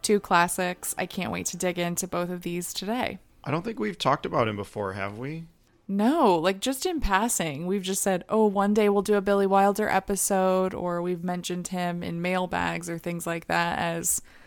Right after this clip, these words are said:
Speaker 1: a favorite of ours, but we haven't talked about any of his films yet.
Speaker 2: Honestly, an episode with him would be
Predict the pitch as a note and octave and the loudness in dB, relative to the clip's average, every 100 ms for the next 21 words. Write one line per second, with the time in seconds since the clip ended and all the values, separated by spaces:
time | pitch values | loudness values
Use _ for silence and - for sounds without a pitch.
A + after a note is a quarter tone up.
0 | - - F3 F#3 F3+ G#3+ F#3 F3 - - | -14 -8 0 0 2 0 0 0 -2 -4
1 | - F#3 F3+ F3+ F3+ A3+ F#3 F3 - F#3 | -4 -2 0 -2 -2 -2 -2 -4 -2 0
2 | F3 F3+ - _ _ _ - G3 G3+ F3 | 0 -2 -8 _ _ _ 2 4 4 2
3 | F3 D#3+ F#3+ G3 A#3 - D#2+ - - - | 0 -2 0 0 0 0 -2 -2 -10 -20
4 | - - B2 C3+ D3 D3+ C#3 A2+ G#2+ - | -20 -2 2 2 2 2 2 2 0 0
5 | A2 G#2 G#2+ G#2 G2+ G2 F2+ F#2+ F#2 | 0 0 -2 -2 -4 -6 -4 -2 -4